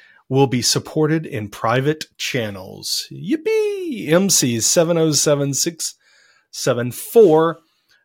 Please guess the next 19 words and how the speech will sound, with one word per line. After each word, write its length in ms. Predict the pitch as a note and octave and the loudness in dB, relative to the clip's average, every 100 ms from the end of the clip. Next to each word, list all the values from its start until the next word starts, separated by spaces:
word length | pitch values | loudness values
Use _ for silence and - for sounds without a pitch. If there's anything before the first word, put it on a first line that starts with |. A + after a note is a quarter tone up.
| C3+ | -4
This 260 | D#3 D#3 - | 0 0 0
is 920 | D#3 D3+ D3 D3 D3 C#3+ C3 - - | 2 4 4 2 2 0 -2 -4 -6
bringing 560 | A2+ C#3 E3+ E3+ F3 D3 | -4 0 2 2 0 -2
that 240 | A2+ - | -4 -6
tags 460 | - C3+ D#3+ D#3 - | -4 -2 -2 -4 -6
functionality 800 | E3 - C#3+ C#3 C#3 C3+ C#3 B2 | -6 -4 0 2 4 2 0 -2
that 180 | A2+ | -4
we 140 | B2 A2 | -6 -6
have 340 | B2 B2 B2+ | -6 -4 -4
in 80 | A#2+ | -4
our 100 | G#2+ | -6
standard 400 | - B2 B2+ A#2+ | -6 -4 -4 -6
channels. 520 | A#2+ A2+ G#2 G2+ - | -8 -8 -10 -10 -12
Tags 420 | - B2 B2 A#2 | -8 -6 -6 -8
to 60 | B2 | -10
be 60 | A#2 | -10
able 140 | A#2 | -8
to 80 | A2+ | -10
say, 400 | - G#2 G#2+ | -8 -8 -8